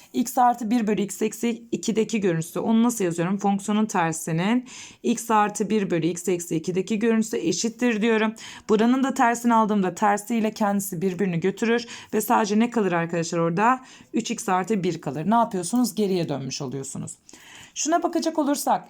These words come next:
F bir eşittir yedi ise yine her iki tarafın tersini alacak olursam ben fonksiyonun tersi ile kendisi birbirini götürür. Orada sadece bir kalır. Fonksiyonun tersinin neredeki görüntüsü? Fonksiyonun tersinin yedideki görüntüsü eşittir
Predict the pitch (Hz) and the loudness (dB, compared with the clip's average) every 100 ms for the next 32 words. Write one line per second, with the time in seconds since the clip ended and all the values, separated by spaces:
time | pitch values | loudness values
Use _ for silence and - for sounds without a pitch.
0 | - 226 233 302 311 294 277 - 302 269 | -4 -4 -2 0 0 0 -4 -2 0 2
1 | 226 208 233 226 - 147 - - - 220 | 2 2 0 0 -2 -4 -4 -16 -6 0
2 | 277 302 294 320 320 - 269 247 233 226 | 4 4 4 2 0 0 2 2 2 0
3 | 240 226 220 - 254 262 240 233 254 214 | 2 2 2 2 2 4 4 2 0 2
4 | 220 - 190 160 151 147 160 _ _ _ | 2 0 -2 -2 -2 -4 -6 _ _ _
5 | _ _ - - - - - 254 262 262 | _ _ -20 -20 -20 -14 2 4 4 2
6 | 294 302 294 269 262 269 254 220 233 226 | 2 2 4 2 2 0 2 2 2 2
7 | 226 226 226 214 214 214 208 202 202 180 | 2 2 2 4 4 2 2 0 0 0
8 | 196 196 170 170 214 - 240 233 226 - | 0 2 0 0 0 2 0 0 -2 -14
9 | - - 247 247 269 277 269 247 247 254 | -10 2 2 4 0 0 2 2 2 2
10 | 220 214 233 247 - 226 226 208 202 - | 4 4 2 0 -2 0 2 2 -2 0
11 | 226 247 254 - - - 233 233 233 247 | 2 2 -2 -14 -20 -2 0 0 0 2
12 | 254 247 208 190 185 165 160 156 175 196 | 2 2 0 0 -4 -2 -2 0 0 0
13 | 226 233 220 226 202 196 - - 220 - | -2 -2 0 0 0 -2 -4 -2 -2 0
14 | 240 - 240 254 262 | -4 -4 0 0 0